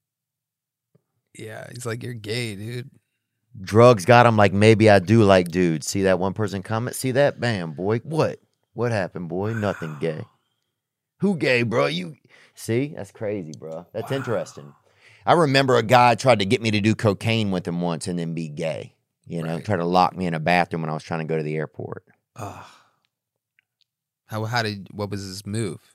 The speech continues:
Speaker 1: He, like, went in for a kiss or something?
Speaker 2: Yeah, he said, "The doors are locked," and I just believed him.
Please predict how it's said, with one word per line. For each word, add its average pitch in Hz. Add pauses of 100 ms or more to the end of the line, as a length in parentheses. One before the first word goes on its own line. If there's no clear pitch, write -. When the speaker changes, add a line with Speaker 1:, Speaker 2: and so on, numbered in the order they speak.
Speaker 1:
He, 98
like, 92 (160)
went 95
in 95
for 98
a 98
kiss -
or 113
something? 120 (340)
Speaker 2:
Yeah, 113
he 113
said, 110
"The 90
doors 107
are 98
locked," 85
and 92
I 95
just 80
believed 87
him. 69